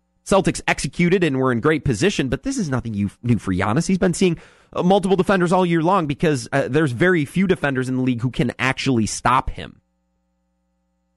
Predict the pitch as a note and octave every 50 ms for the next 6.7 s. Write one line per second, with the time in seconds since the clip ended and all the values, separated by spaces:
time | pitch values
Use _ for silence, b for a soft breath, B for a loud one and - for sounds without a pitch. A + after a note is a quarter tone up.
0 | _ - - E4 E4 - - - - B3+ C4+ C4 B3 G#3 F3 D3 - E3 C3+ B2
1 | C#3+ A3+ C#4 B3 F3 D3+ E3+ G#3 b b b b b - F3+ - B3+ A#3 - A3
2 | A#3 G#3+ - G#3+ F3 C#3 - A3+ B3+ - A3+ G3+ E3+ - F3+ D#3+ D#3 D3+ D#3 C#3+
3 | D3 D#3 D#3 D#3 E3+ D#3 D#3 C#3 C3 D#3+ D#3+ D#3 C#3 - - _ _ _ _ _
4 | _ _ C3 D3 G3 G3+ G#3 - - G#3+ G3+ F#3 F#3 F3+ - - - G3 G3 G3
5 | F3+ C#3+ F3+ F#3 F3 E3 D3+ - C3 C3+ C3 B2+ - - G#3 A3 G3+ G3 G#3+ G3+
6 | G3+ G3 F#3+ G3+ G3 F#3+ G3+ G3 G3 G3 F3+ F#3+ G3+ G#3